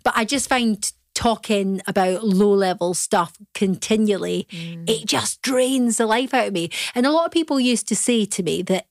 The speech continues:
Speaker 1: if you, the friends that you have during the dark times will be your friends for life. And I would respectfully disagree with that, because a lot of those friends were there when I was at rock bottom. There's that whole thing, isn't there? Misery loves company.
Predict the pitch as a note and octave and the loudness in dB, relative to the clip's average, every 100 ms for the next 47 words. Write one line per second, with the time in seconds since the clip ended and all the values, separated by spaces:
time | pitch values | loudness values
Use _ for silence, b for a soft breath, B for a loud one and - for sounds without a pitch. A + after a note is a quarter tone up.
0 | - G#3+ G3+ - G#3 A3 G3 G3+ C4+ C#4+ | -2 -2 -2 -6 -4 0 0 2 2 0
1 | C4 A3+ G#3 G#3+ F#3 G#3 F#3+ F#3 E3+ D3 | 0 0 0 0 0 2 2 2 0 2
2 | F#3+ G3 G#3+ - D#3+ E3+ F3 - F#3 F3+ | 2 2 -4 -4 -4 -4 -6 0 0 2
3 | G3 F#3+ F#3 F3+ - F#3 F3 F3+ - F3 | 0 0 0 0 0 0 0 -2 -4 -2
4 | F3 G#3+ A3+ - B B B G#3+ D4 E4 | 0 0 -2 -8 B B B 0 0 0
5 | C4+ - C4 - A3+ G3+ G3+ - E3+ G#3 | -2 0 0 0 0 0 0 -2 0 0
6 | B3 G3+ - G3 F#3+ G#3+ G3+ B3 C4 B3 | 2 0 -2 -2 -2 0 0 0 0 0
7 | G#3+ - A3 A3 F3 E3 F#3 E3+ A3 A3 | 0 -2 0 0 -2 0 0 2 2 0
8 | F3+ F#3 F#3+ F3+ F3+ G3+ - F#3 G3 F#3+ | -2 0 0 0 0 -2 -2 0 0 0
9 | - G3+ G#3+ F3+ D#3 B B B A3 G#3+ | 0 0 0 -4 -8 B B B -2 0
10 | C4+ - C#4 A3 C4 B3 A#3+ B3+ B3 F3 | -2 -2 -4 -2 0 0 0 0 -2 0
11 | E3+ F#3+ G#3 G#3+ G#3 G#3 G#3+ G3+ F3+ F3+ | 2 2 2 2 2 -2 -2 -2 0 0
12 | F#3 - - A3+ A#3 F3+ | -6 -6 -4 -4 0 -2